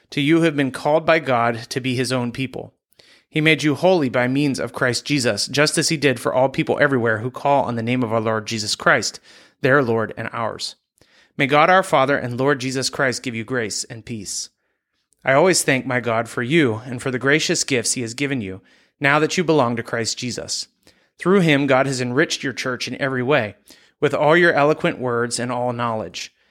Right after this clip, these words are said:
This confirms what I told you about Christ is true. Now you have every spiritual gift you need as a, e-, as you eagerly wait for the return of our Lord Jesus Christ.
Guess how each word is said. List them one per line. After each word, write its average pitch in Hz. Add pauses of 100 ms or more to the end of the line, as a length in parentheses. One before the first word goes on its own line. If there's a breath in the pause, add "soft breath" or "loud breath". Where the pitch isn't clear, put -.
(160)
This 160
confirms 135
what 127
I 123
told 151
you 117
about 113
Christ 135
is 117
true. 113 (600 soft breath)
Now 147
you 165
have 139
every 156
spiritual 151
gift 143
you 143
need 135
as 110
a, 117
e-, 156
as 139 (100)
you 147
eagerly 156
wait 143
for 135
the 120
return 127
of 120
our 127
Lord 113
Jesus 104
Christ. -